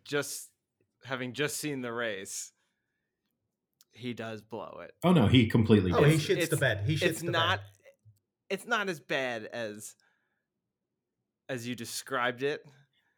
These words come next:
Speaker 2: I
Speaker 1: It's not
Speaker 2: think
Speaker 1: as if he hits a brick wall. It's just that he's clearly not as fast as the other guy.
Speaker 2: Well, I think he also starts to lock up, which is,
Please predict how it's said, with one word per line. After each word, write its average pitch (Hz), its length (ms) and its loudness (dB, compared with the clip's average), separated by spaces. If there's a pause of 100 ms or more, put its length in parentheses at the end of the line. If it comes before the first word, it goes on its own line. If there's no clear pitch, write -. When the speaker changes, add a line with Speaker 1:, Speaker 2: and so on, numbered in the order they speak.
(240)
Speaker 2:
I 110 140 4
Speaker 1:
It's 98 120 2
not 120 200 6
Speaker 2:
think 185 100 2
Speaker 1:
as 160 40 -8
if 170 140 -8
he 160 140 -6
hits 151 260 -4
a 143 80 -4
brick 131 360 -6
wall. 120 480 -2
It's 123 160 -8
just 123 240 -12
that 117 300 -6 (220)
he's 123 180 -10
clearly 127 460 -4
not 117 300 -4
as 107 280 -12 (120)
fast 104 640 -8
as 110 200 -8
the 107 140 -8
other 95 260 -10
guy. 98 260 -12 (400)
Speaker 2:
Well, 104 160 2
I 95 160 0
think 107 180 2
he 101 100 6
also 87 340 0
starts 82 440 -6
to - 100 -8
lock 78 360 -8
up, 98 220 -8 (360)
which 90 260 -4
is, 76 360 -6